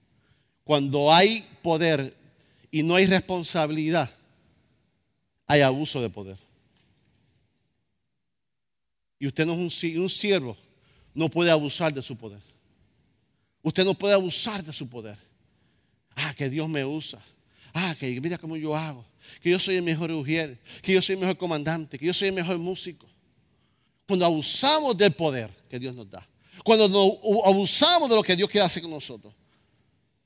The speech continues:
Entonces Jesús tenía que dar esa clase.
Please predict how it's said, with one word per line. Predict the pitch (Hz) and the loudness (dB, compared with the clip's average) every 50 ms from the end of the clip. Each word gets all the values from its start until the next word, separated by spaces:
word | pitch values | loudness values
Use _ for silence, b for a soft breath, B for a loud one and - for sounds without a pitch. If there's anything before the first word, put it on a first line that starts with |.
| _ _ _ _ _ _ _ _ _ _ | _ _ _ _ _ _ _ _ _ _
Entonces | - 175 208 214 - 202 | -8 -6 -4 -2 0 0
Jesús | 160 170 156 - - - 415 - - - - - - _ _ _ - | 2 2 0 0 -2 -6 -6 -8 -8 -10 -10 -12 -18 _ _ _ 4
tenía | - 196 160 180 262 311 302 | 6 6 6 8 8 6 6
que | 262 - 220 | 6 6 6
dar | 202 208 247 | 8 8 8
esa | 220 - 226 202 | 8 6 4 4
clase. | 190 208 220 262 - - 214 151 | 2 0 0 0 0 -4 -6 -8